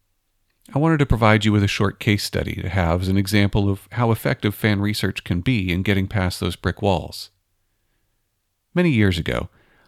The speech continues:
I was doing some research on George and Ruth Nicholson of Table Rock, Nebraska. I had managed to find George's parents and a generation on past that, but Ruth was a mystery to me.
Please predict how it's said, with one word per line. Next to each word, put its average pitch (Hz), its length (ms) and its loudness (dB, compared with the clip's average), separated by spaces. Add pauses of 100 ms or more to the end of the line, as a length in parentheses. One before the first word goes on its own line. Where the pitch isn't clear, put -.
I - 80 2
was 143 160 2
doing 135 240 2
some 143 180 0
research 101 440 2
on 95 180 2
George 110 400 2
and 123 140 2
Ruth 104 240 2
Nicholson 92 440 0
of 90 240 -8
Table 98 280 2
Rock, 87 240 -2
Nebraska. 90 600 2 (880)
I 117 100 4
had 127 140 4
managed 165 360 2
to 147 80 0
find 98 340 4
George's 123 340 2
parents 98 460 -2
and 95 140 2
a 95 80 2
generation 98 560 0
on 92 100 0
past 87 380 -4
that, 107 360 -2 (540)
but - 160 -4
Ruth 156 260 0
was 160 140 -2
a 143 60 2
mystery 123 360 2
to - 120 -8
me. 90 180 -6